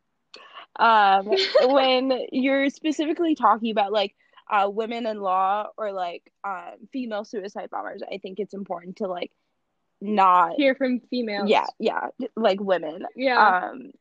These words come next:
Speaker 1: and
Speaker 2: I mean, I feel like so many industries are male-dominated. Like, the music industry is so incredibly male-dominated. Like,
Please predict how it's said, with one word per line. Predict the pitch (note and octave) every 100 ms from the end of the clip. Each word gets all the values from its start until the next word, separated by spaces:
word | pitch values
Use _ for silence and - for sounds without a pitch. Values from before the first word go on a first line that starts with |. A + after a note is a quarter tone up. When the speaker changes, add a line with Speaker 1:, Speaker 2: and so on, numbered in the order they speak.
| _
Speaker 1:
and | A#3 G#3
Speaker 2:
I | C#4
mean, | E4+
I | D#4+
feel | D#4 F4 F4
like | G4
so | - C4+ B3
many | B3+ B3 G3
industries | A#3 G#3+ - G3 G#3+ G#3
are | G3+
male-dominated. | F#3+ F#3 F#3 F3+ F3 E3 D#3+
Like, | G3+ G#3
the | A#3
music | A3+ A3 B3+
industry | A#3+ A#3+ - A#3+
is | G3+ G#3
so | - A3+ G3+
incredibly | F#3+ G#3 G3 F#3+ G3
male-dominated. | G3 F#3+ F#3+ F#3 F#3+ F#3 F#3
Like, | F#3+